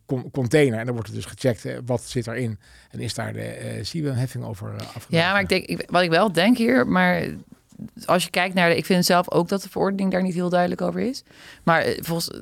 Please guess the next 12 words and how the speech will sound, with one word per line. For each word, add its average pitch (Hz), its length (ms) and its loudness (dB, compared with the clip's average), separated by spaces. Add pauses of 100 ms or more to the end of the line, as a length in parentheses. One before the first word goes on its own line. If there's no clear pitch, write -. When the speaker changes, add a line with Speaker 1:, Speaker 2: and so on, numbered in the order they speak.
Speaker 2:
uit 170 260 2
de 160 200 0
considerans, 170 720 2
dat 156 140 -4
is 156 100 -6
altijd 147 180 -6
zo'n 147 260 -4
introductiestukje 151 960 -4
eigenlijk 135 400 2
bij 147 280 4
een, 143 120 4
eh, 139 120 2